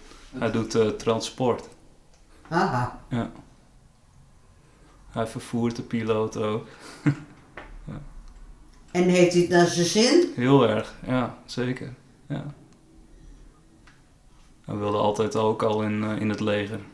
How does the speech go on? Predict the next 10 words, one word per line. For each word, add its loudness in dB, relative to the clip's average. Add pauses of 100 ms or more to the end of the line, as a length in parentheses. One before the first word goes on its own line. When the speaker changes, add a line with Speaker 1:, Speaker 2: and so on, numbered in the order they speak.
Speaker 2:
Ah, -2 (140)
ah. -4 (200)
Speaker 1:
Ja. -10 (480)
Een -2
droom 4
voor 2
hem. 0 (320)
Speaker 2:
Oké. 4 (240)
Speaker 1:
<laughs> -4
Ja. 0